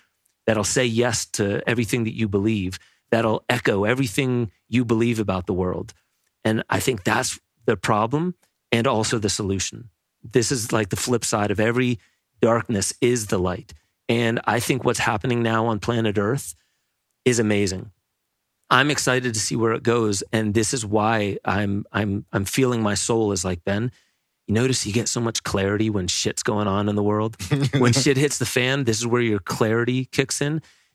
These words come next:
Speaker 1: It's because you're here to help people through the darkness."
Speaker 2: Mm.
Speaker 1: And Rashad Evans, uh, I met him earlier in, uh, in twenty twenty. And, um, I'll just say, you know, on my own, you know, medicine journey,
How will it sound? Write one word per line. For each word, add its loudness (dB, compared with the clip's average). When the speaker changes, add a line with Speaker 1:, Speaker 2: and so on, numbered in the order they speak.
Speaker 1:
It's -4
because 0
you're 4
here 0
to -2
help -2
people -2
through -2
the 0
darkness." -4
Speaker 2:
Mm. -8
Speaker 1:
And 2
Rashad 2
Evans, -2
uh, 2
I 0
met 2
him -2
earlier 2
in, -2
uh, 0
in -2
twenty -2
twenty. -4
And, 0
um, 0
I'll 4
just -2
say, 0
you -6
know, -2
on 2
my 2
own, -2
you 0
know, 2
medicine 0
journey, -2